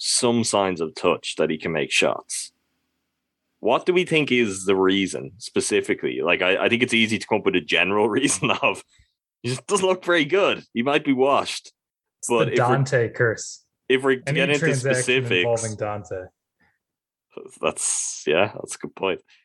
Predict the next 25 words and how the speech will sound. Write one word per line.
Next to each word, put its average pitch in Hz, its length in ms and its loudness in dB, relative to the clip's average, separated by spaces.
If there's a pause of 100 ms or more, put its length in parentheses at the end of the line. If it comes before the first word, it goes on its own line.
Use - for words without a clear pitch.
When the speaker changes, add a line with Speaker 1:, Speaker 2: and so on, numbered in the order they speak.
(280)
Speaker 1:
If 104 180 -2
we're 113 100 2
to 110 120 -4
get 120 140 0
into 117 200 -2
specifics, - 580 -4
though, 82 160 2
what 92 440 0 (200)
right 101 340 0
now 85 600 0 (260)
in 107 100 2
a 101 60 2
game 107 240 2
like 90 220 0
this, - 540 -4 (160)
Bobby 113 280 2
comes 107 280 -2
out, 92 200 2
you 85 80 -4
don't 95 200 0
have 98 80 2
that 95 120 0
to 87 80 -16
go 95 240 2
to. 73 320 -2